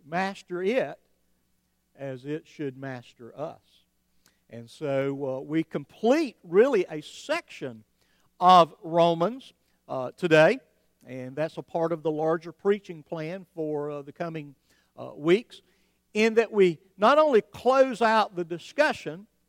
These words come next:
of this unique relationship between, uh, God's sovereignty and man's responsibility and his gift of salvation,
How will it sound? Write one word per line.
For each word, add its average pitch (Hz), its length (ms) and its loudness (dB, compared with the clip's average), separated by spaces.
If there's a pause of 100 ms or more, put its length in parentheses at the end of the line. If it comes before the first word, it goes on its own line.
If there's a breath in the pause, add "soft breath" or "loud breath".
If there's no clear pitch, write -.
of 170 160 -10
this 180 240 -2
unique 180 320 -8
relationship 190 880 -6
between, 156 560 -12 (440)
uh, 123 240 -12
God's 185 320 2
sovereignty 202 500 4
and 123 80 -14
man's 180 260 -6
responsibility 190 960 -2
and 139 80 -10
his 175 200 -6
gift 214 320 -2
of 175 120 -14
salvation, 196 760 0